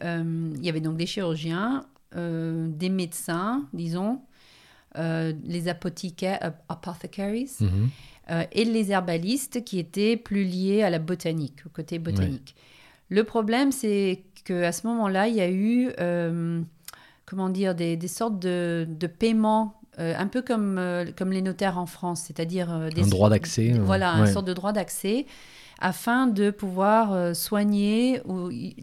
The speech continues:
Speaker 1: utiliser, euh, des soins qui comportaient aussi les, les plantes. Et c'était les chirurgiens, les,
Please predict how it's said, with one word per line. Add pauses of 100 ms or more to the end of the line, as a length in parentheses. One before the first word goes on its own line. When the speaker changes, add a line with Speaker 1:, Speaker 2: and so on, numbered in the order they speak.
Speaker 1:
utiliser,
euh,
des
soins
qui
comportaient
aussi
les,
les
plantes. (460)
Et
c'était
les
chirurgiens,
les,